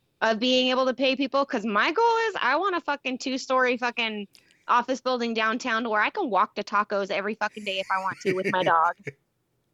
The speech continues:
Speaker 1: I can just tell my pit bull, "Come on, girl, let's go get some tacos." And we're just the weirdos that walk downtown every day to go get tacos. So, and then walk back to my, walk back to my two-story office that has,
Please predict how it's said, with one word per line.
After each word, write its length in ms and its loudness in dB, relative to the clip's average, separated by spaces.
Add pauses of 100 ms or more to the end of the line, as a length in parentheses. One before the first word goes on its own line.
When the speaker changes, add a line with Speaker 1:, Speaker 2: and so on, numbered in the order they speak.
(300)
Speaker 1:
I 140 0
can 120 0
just 140 0
tell 180 0
my 120 2
pit 220 2
bull, 300 0
"Come 160 -6
on, 260 2
girl, 240 2
let's 140 -2
go 120 -2
get 120 -6
some 120 -4
tacos." 640 0
And 140 -2
we're 120 0
just 220 -4
the 80 0
weirdos 420 0
that 120 -2
walk 240 2
downtown 480 0
every 200 -2
day 160 0
to 60 -4
go 120 0
get 160 -4
tacos. 600 -4 (500)
So, 320 4
and 120 4
then 140 2
walk 280 4
back 220 0
to 80 -8
my, 460 -2
walk 240 2
back 180 -2
to 60 -6
my 220 -2
two-story 520 -4
office 520 -2
that 160 -4
has, 500 -2